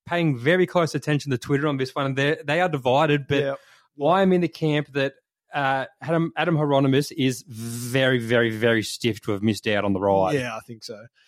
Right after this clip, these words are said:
Speaker 2: I think so. Lost the ride on Storm Boy, obviously. So
Speaker 1: I can see, I, I, I, I,
Speaker 2: Yeah.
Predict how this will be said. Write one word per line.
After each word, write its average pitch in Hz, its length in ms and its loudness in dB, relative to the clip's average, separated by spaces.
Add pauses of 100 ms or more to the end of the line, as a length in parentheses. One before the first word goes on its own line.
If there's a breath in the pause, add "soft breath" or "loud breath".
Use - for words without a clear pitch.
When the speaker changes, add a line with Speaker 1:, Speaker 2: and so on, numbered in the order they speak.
(380 soft breath)
Speaker 2:
I 143 100 0
think 135 160 2
so. 147 240 2
Lost 151 220 0
the 151 80 2
ride 139 180 2
on 135 80 -2
Storm 139 300 -2
Boy, 139 160 4
obviously. 147 400 0
So 135 340 -4 (240)
Speaker 1:
I 160 80 2
can 185 140 2
see, 196 500 0
I, 170 100 0
I, 190 160 2 (160)
I, - 40 2 (180)
I, 170 120 -2
Speaker 2:
Yeah. 123 60 -12